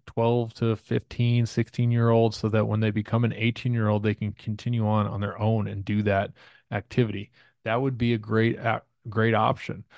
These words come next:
Um, but some of the very young participation may not stick. Uh, and, and I think that's some of the hard truth that, that, that youth, just like in that R three model,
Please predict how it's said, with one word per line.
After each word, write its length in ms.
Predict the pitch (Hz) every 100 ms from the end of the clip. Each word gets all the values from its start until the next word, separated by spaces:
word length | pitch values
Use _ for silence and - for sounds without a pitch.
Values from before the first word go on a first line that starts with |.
| - _ -
Um, 640 | 110 107 104 104 95 - _ _ _ _ _ _ _ 151 _ _ 127
but 220 | 110 -
some 220 | - 123
of 200 | 135 120
the 480 | 117 113 110 110 - _ _ _
very 480 | 101 98 107 120 120
young 640 | 107 98 104 98 110 113 95 - _
participation 920 | 107 113 104 - 107 - 127 123 113 - _
may 280 | 113 98 107
not 260 | 113 104 -
stick. 460 | - - - - - _ _ _ _
Uh, 340 | - 120 - - - - _ -
and, 180 | 120 110
and 200 | 110 104
I 100 | 101
think 200 | - 104
that's 200 | 107 -
some 140 | 110
of 40 | 101
the 80 |
hard 220 | 95 104 101
truth 320 | 101 98 -
that, 260 | 117 104 - _ _ _ _
that, 180 | 110 110 _ _ _ 131 120 101
that 360 | 107 110 131 - _ 107
youth, 400 | 117 120 107 -
just 240 | - 107
like 180 | 123 117
in 60 | 117
that 140 | 113
R 160 | 110 110
three 200 | - 113
model, 420 | 107 107 104 101